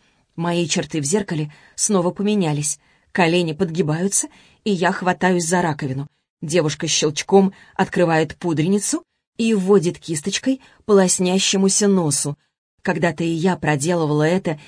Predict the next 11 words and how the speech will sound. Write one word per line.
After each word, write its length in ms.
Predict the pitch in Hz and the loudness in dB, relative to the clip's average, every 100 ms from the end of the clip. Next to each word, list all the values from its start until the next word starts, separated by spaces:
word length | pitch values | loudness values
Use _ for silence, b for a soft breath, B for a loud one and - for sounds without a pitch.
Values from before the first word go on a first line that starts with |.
| B | B
не 200 | 196 202 | 2 4
меньше 380 | 190 202 202 196 | 6 2 2 -2
трёх 420 | - 196 208 196 | 2 4 4 4
раз 280 | 165 165 - | 0 0 0
на 160 | 180 165 | 0 0
дню. 360 | 160 151 139 - _ _ _ - | 0 -2 -2 -10 _ _ _ -2
Она 240 | 175 160 | 0 0
отходит 380 | 160 - 156 151 | 0 -2 -2 0
назад, 400 | 151 147 185 - _ _ - | 0 0 -2 -4 _ _ -4
оглядывает 640 | 175 156 151 143 139 135 | -2 2 2 2 0 -2
себя 440 | - 147 156 175 | -4 0 0 -2